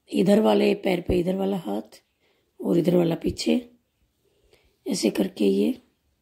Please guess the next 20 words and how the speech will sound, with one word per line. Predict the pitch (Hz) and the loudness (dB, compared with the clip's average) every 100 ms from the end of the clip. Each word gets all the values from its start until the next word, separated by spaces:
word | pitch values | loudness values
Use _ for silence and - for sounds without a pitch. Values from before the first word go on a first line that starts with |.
| _ _ _ _ _ _ - | _ _ _ _ _ _ -4
अगर | 202 208 | 2 4
ये | 208 214 | 4 2
continue | 220 208 214 220 214 | 4 4 4 4 4
किया | 202 185 | 2 2
जाए, | 190 202 | 2 0
तो | 226 202 | 0 0
इससे | 196 - 196 | 0 -2 -2
weight | 185 185 | -2 -2
भी | - | -4
कम | 202 190 | -2 -2
होता | 180 180 | -2 -2
है, | 185 190 226 - _ _ _ _ _ | -2 -2 -4 -10 _ _ _ _ _
weight | - 175 180 | 0 2 4
भी | 175 | 4
कम | 302 | 4
होता | 175 170 - | 2 4 2
है, | 311 - _ _ _ _ _ _ _ - | 2 -2 _ _ _ _ _ _ _ -8
लेकिन | 190 202 | 0 2
करना | 190 185 185 | 4 4 4
पड़ेगा | 180 170 165 185 | 2 0 -2 -4